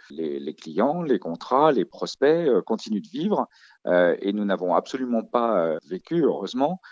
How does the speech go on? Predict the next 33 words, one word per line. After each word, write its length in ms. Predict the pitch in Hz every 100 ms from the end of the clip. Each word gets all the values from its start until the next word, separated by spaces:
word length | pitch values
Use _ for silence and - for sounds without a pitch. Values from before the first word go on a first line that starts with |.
| - _
le 120 | 101
ralentissement 720 | 98 101 107 - - 131 147
qu'on 140 | 143 101
constate 540 | 123 - 143 143 139
dans 220 | 92 85
beaucoup 300 | 82 113 -
d'autres 300 | 120 110 -
secteurs 320 | 90 92 - 101
d'activité, 760 | 85 - 80 82 - 131 127
euh, 460 | 104 80 76 71 67
économique, 600 | - - 80 98 156 - _ -
que 80 |
ce 100 | 87
soit 160 | 87 -
en 80 | 78
France 340 | - 120 117
ou, 300 | 98 87 85
ou 40 | 85
dans 120 | 113
le 80 | 113
monde. 240 | 113 101 - - - -
Donc, 200 | 95 110
euh, 80 |
oui, 180 | 95 135
oui, 160 | 160 147
les 220 | 117 104
équipes 220 | - 131
sont 160 | - 90
plutôt 320 | - 120 113
sollicitées 580 | - 78 - 80 - 131
<laughs> 380 | 147 - 135 131
et, 260 | 117 104
euh, 220 | 98 85